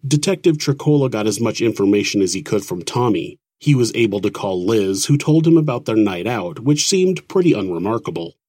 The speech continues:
She was able to tell the detective exactly what Kim was wearing and about the two tattoos she had.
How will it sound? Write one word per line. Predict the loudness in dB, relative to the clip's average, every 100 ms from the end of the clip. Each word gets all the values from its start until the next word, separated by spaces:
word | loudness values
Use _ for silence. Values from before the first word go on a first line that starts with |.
| _
She | -2 2 2
was | 2 0
able | -2 -2
to | -4 -4
tell | -4
the | -6
detective | -4 -4 -4 -4 -4
exactly | -4 -2 -4 -4 -4 -4
what | -4 -4
Kim | -2 0
was | -2 -2
wearing | -2 0 0 -2 -2
and | 0
about | 0 0
the | 0
two | -2 2 2
tattoos | 2 -2 2 4 4
she | 2 -2
had. | -4 -6 -10